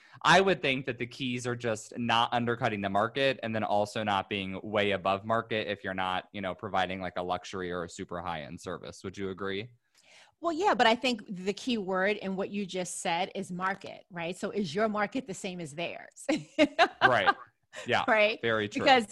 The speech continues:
Speaker 2: twenty thousand dollars for your market may be right, twenty thousand dollars for theirs may not, and vice versa.
Speaker 1: Now, with your prices in place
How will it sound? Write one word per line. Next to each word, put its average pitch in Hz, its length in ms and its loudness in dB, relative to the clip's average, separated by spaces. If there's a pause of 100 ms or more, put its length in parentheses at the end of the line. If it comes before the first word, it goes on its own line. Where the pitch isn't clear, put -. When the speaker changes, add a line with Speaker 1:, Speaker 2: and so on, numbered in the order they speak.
(220)
Speaker 2:
twenty 294 240 4
thousand 262 380 6
dollars 226 380 6
for - 80 -6
your 214 200 2
market 202 480 0
may 202 200 -2
be 185 180 -4
right, 170 420 -2
twenty 226 280 -6
thousand 196 360 -2
dollars 180 380 0
for 185 140 -10
theirs 185 400 -4
may 170 180 -6
not, 180 320 0
and 180 140 -6
vice 165 240 -6
versa. 165 580 -8 (3500)
Speaker 1:
Now, 160 200 10
with 170 100 6
your 170 120 4
prices 302 540 2
in 220 160 0
place - 560 2